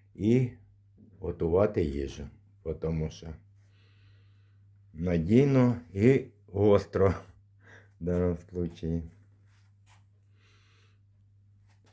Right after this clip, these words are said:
Отак вони упаковуються.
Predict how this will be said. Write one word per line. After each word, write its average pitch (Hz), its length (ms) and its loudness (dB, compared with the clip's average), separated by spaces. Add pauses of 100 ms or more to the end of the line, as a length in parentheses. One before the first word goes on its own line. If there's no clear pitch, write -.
(720)
Отак 92 420 0
вони 95 220 2
упаковуються. 92 1160 2